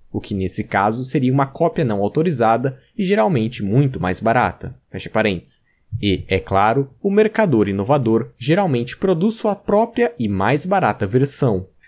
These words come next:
algumas vezes chamada de marca competidora para bater a concorrência. Com o passar do tempo, os preços reais na categoria do produto declinam e a qualidade aumenta.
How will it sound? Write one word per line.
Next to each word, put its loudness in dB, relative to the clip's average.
algumas 0
vezes 0
chamada 0
de -6
marca 0
competidora 2
para 2
bater 0
a 0
concorrência. -4
Com 0
o 0
passar 0
do 0
tempo, -2
os -2
preços 0
reais 2
na -4
categoria 0
do -2
produto 0
declinam 0
e 0
a 2
qualidade 0
aumenta. -2